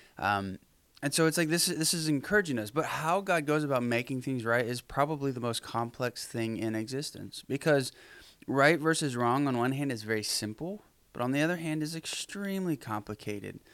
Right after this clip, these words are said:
And so we're given three visions here to just show us that it's not as straightforward, to give us different angles, different perspectives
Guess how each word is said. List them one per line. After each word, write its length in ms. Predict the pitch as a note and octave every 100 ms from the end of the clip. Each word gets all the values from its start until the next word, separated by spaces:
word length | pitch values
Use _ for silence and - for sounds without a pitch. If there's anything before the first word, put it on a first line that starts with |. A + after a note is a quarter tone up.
| - - _ _ _ -
And 160 | B2+
so 460 | - D3+ C#3+ C3 G#2+ _ -
we're 160 | C#3+ D#3+
given 300 | F#3 A#3 G#3
three 240 | F3+ F3+
visions 460 | C#3 D3 D3+ B2 A2
here 360 | A2+ A2 A2
to 220 | - -
just 300 | B2+ D#3 - _ _ _ _ _ _ _ _ _ _
show 320 | - - F#3+ A3+
us 140 | A3
that 120 | F3
it's 160 | D#3+ D3+
not 280 | D3+ E3 D#3
as 100 | C3+
straightforward, 760 | - C3 A2 - G#2 F2 - - - - - - _
to 100 | D#3
give 220 | D3+ F#3
us 140 | F#3 D3
different 420 | D3+ D#3 E3+ C3+
angles, 440 | C3 C#3+ C#3 C3+
different 340 | C3 C#3 D#3 A2+
perspectives 880 | B2+ - - B2 - B2 A#2 G#2+